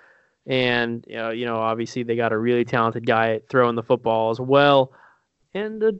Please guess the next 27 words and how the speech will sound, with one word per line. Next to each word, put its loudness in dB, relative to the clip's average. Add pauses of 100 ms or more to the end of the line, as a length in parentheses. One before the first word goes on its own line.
(180)
defense 0
that 4
is 2
a 0
little 4
bit 2
spooky. -4
So 4
I'm 6
gonna 4
go 8
with 6
Oregon 4
in -4
this. 0
I 0
don't -2
think -6
U 0
S 2
C's -8
got -6
quite -2
enough -8
to -10
beat -10
'em. -14